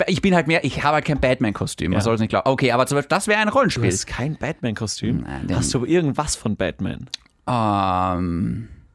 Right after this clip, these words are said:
Speaker 1: jetzt mal abgesehen von Comics, meinst du?
Speaker 2: Ja.
Speaker 1: Äh, hab ich irgendwas von Batman?
Speaker 2: Was bist du für ein
Speaker 1: Nö.
Speaker 2: Fan? Was bist du für ein Nerd?
Speaker 1: Naja,
Speaker 2: Ein schlechter.
Speaker 1: ich kann nicht von jedem Comic-Helden irgendwas
Speaker 2: Ja,
Speaker 1: haben.
Speaker 2: warum nicht?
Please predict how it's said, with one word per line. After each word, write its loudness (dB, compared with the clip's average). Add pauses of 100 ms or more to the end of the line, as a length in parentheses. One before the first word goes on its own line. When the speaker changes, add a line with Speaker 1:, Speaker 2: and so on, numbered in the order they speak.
(340)
Speaker 1:
jetzt -2
mal 2
abgesehen 0
von 0
Comics, 0
meinst -2
du? 0 (180)
Speaker 2:
Ja. -4 (220)
Speaker 1:
Äh, -2
hab 0
ich -8
irgendwas -2
von -6 (100)
Batman? -4 (1800)
Speaker 2:
Was -10
bist -8
du -4
für 0
ein 4
Speaker 1:
Nö. 0
Speaker 2:
Fan? -2 (440)
Was -16
bist -8
du -8
für -4
ein 0
Nerd? -4 (480)
Speaker 1:
Naja, 0 (320)
Speaker 2:
Ein -10
schlechter. -6
Speaker 1:
ich -12
kann 0
nicht 0
von 2
jedem 0
Comic-Helden -2
irgendwas 0
Speaker 2:
Ja, 0
Speaker 1:
haben. -2
Speaker 2:
warum -2
nicht? -8